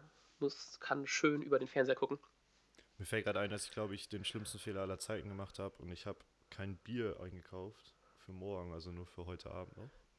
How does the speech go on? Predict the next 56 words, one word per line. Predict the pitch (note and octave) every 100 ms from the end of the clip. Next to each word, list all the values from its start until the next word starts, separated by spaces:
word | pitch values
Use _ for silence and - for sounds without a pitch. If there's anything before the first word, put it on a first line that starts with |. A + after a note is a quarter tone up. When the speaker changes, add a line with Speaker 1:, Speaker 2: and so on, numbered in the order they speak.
| _ _ -
Speaker 1:
Ei, | C3+ C3+
ei, | C3
ei. | B2+ _ _ _ - - -
Speaker 2:
Das | - -
geht | - A2
in | A2+
die |
Hose. | A2 A2 F2 E2 - - - -
Naja, | A#2+ B2+ A#2+
aber | A2+ A#2+
ich, | A#2+ -
ich | - -
kenn | B2
das, | A#2+ - -
was | -
du | A2
meinst. | G#2+ A#2+ -
Ich |
bin, | - G2+ - - _ - - - -
so, | E2+ G2 F2 -
Aufregung | - G2+ - A2+ G#2
ist | G2
vielleicht | G#2 F#2+ -
das | -
falsche | G2+ G2 F#2+
Wort, | F#2 G#2 -
aber | F#2+ F2+ -
im | - G2
Grunde | G2 G2 F#2
sitzt | F#2 -
einfach | F2+ F#2
mein | F2 F2+
Herz | F#2 F2 -
irgendwo | F#2 E2+
in | E2+
der | E2+
Hose, | F2 E2+ F#2 A#2 - _ _ _ - _ _ -
weil | F2+
ich | -
Angst | F#2 -
hab, | E2+
wieder | F2+ F2
so | F2
eine | F2
sechs | D#2 E2 -
null | F2+
Klatsche | - D#2+ E2
zu | -
kriegen | - F2+ E2+
und | E2+
dann | D#2+ E2
ist | E2 - - - C3+
Speaker 1:
Ja. | B2+ - -
Speaker 2:
Holland | F#2+ F2+ F2
in | E2+
Not. | F2+ F2+ -